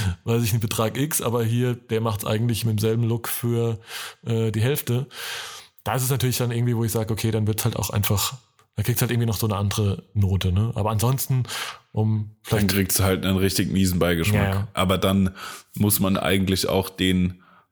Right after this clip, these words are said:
Speaker 2: ähm, den Director oder wen auch immer, wer dieses, diese Crew zusammenstellt, müsste man auch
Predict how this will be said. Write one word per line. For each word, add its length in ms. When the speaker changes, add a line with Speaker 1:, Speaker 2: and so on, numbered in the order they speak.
Speaker 2:
ähm, 540
den 420
Director 760
oder 380
wen 120
auch 140
immer, 460
wer 140
dieses, 500
diese 420
Crew 280
zusammenstellt, 720
müsste 260
man 200
auch 380